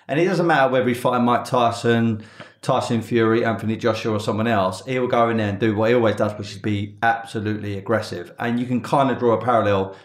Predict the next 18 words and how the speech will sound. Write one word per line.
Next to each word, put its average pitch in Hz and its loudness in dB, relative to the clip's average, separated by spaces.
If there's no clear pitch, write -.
with 104 -6
his 104 -6
dad. 107 0
His 101 -6
dad 113 2
very 95 0
much 87 -6
like 95 -4
that. 92 -6
And 131 0
someone 175 2
on 151 2
the 139 4
outside 135 2
will 117 -2
go, 131 2
"Yeah, 147 2
well, 135 -6